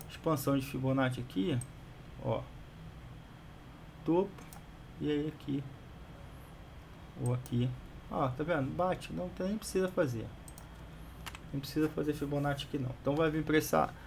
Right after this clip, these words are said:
fazendo pullback, subindo treze sessenta e nove. Brap, conforme eu falei, né? Continua caindo. Pô, vinte e três, tem um real pra baixo aqui, ó. Era pra fazer hoje também, falei.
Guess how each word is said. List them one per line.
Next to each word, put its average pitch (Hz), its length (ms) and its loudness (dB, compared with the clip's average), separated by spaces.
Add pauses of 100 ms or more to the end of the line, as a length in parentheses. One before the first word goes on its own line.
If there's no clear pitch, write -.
(480)
fazendo 123 380 10
pullback, 135 480 10
subindo 151 460 8
treze 151 460 10
sessenta 143 220 8
e 147 220 12
nove. 120 300 8 (840)
Brap, 254 580 12 (360)
conforme 139 380 6
eu 139 40 2
falei, 156 480 10
né? 147 100 6
Continua 127 460 4
caindo. 156 500 6 (1040)
Pô, 131 140 8
vinte 127 300 4
e - 60 -6
três, 185 920 6
tem 143 200 6
um 165 40 4
real 147 240 8
pra 131 200 6
baixo 117 440 6
aqui, - 200 -2
ó. - 960 -8
Era 117 160 8
pra 123 140 2
fazer 135 320 6
hoje 151 180 8
também, 180 360 6
falei. 135 480 6